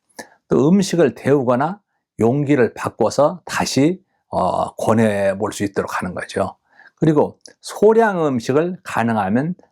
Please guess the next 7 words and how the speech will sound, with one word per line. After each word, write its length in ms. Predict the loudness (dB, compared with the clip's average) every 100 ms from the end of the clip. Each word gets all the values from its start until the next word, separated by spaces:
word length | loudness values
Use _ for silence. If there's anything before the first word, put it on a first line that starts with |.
| _
자주 600 | -6 -4 -2 2 0 0 -8
제공하는 560 | -4 -2 -2 -4 -6 -6
게 80 |
좋습니다. 680 | -8 -8 -6 -8 -6 -8 -10 _ _ _ _ -20 _
그리고 280 | -2 2 2
식사 460 | -2 -6 0 2 2
전 300 | 0 -2